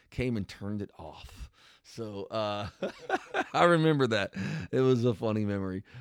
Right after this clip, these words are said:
but it was, uh, it was late at night and we were doing something else. But I remember going, "Oh my God, I got to miss that." Thank God they aired it the next year.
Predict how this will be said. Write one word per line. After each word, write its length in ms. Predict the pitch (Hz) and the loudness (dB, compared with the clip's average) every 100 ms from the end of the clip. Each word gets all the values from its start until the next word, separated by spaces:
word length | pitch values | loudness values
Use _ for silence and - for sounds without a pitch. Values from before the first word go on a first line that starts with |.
| 120 | -10
but 300 | 95 110 107 | 0 2 4
it 160 | 107 | 2
was, 260 | 104 107 95 | 0 -2 0
uh, 160 | 104 101 | 0 0
it 60 | |
was 180 | 107 110 | 0 0
late 220 | 110 113 | 0 2
at 100 | 110 | 0
night 380 | 101 90 95 92 | -2 -4 -6 -6
and 180 | 87 85 | -10 -10
we 80 | 98 | -8
were 100 | 98 | -6
doing 200 | 101 95 | -6 -6
something 300 | - 95 92 | -8 -10 -12
else. 280 | 90 90 92 | -12 -12 -14
But 160 | - 87 | -14 -14
I 20 | |
remember 280 | 90 92 82 | -12 -12 -12
going, 180 | 76 | -12
"Oh 100 | 107 | -10
my 180 | 92 78 | -10 -12
God, 240 | 69 82 87 | -14 -14 -14
I 60 | |
got 220 | - - | -14 -16
to 140 | - 107 | -14 -10
miss 180 | 104 - | -10 -8
that." 160 | - - | -12 -10
Thank 200 | - 123 | -10 -4
God 220 | 123 127 117 | 0 0 0
they 100 | - | 0
aired 200 | 139 143 | 0 0
it 100 | 135 | 0
the 80 | |
next 300 | 151 185 - | 0 0 2
year. 320 | 185 190 185 | 6 6 6